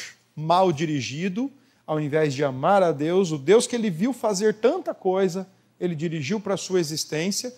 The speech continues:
desejo de se salvar, a preocupação im-, imensa de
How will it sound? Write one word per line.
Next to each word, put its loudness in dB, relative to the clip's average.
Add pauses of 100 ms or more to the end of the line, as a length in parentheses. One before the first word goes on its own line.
(240)
desejo 2
de -6
se -4
salvar, 0
a -6
preocupação 0 (280)
im-, 0 (420)
imensa 2
de -4